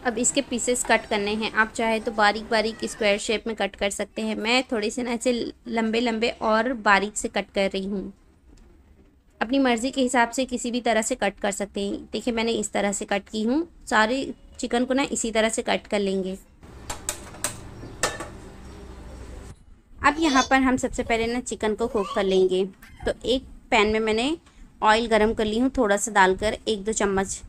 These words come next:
जितना ऑयल आपको लगता है, ज़्यादा ऑयल नहीं डालना है। उसके बाद दो चम्मच लहसुन, यानी कि दो teaspoon लहसुन को भून ली हूँ। उसे ज़्यादा भूनना नहीं है, बस उसका जो smell है ना, उसकी smell चली जाए, बस इतना ही भूनना है।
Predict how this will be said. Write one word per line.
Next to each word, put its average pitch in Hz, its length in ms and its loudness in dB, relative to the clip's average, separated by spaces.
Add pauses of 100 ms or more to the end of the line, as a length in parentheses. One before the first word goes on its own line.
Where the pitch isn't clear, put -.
(460)
जितना 240 340 0
ऑयल 202 260 2
आपको 190 240 4
लगता 190 260 0
है, 254 100 4
ज़्यादा 208 260 4
ऑयल 190 200 4
नहीं 190 160 2
डालना 185 280 0
है। 208 100 0 (480)
उसके - 160 -4
बाद 233 240 8
दो 233 200 4
चम्मच 233 440 0 (380)
लहसुन, 220 500 2 (200)
यानी 226 200 -2
कि 269 180 -4 (160)
दो 226 140 2
teaspoon 226 680 -2 (180)
लहसुन 233 320 -4
को 262 140 -2
भून 214 360 -6
ली 208 160 -2
हूँ। 233 180 -2 (840)
उसे 254 180 -2
ज़्यादा 233 520 8 (680)
भूनना 233 340 4
नहीं 233 260 2
है, 240 120 2
बस 220 220 -4
उसका 226 400 6
जो 220 160 0 (100)
smell 240 300 4
है 285 80 4
ना, 269 100 4
उसकी 262 240 -2
smell 202 360 0
चली 190 300 0
जाए, 190 160 2
बस 214 240 -4
इतना 202 220 0
ही 208 160 0
भूनना 185 320 2
है। 190 180 0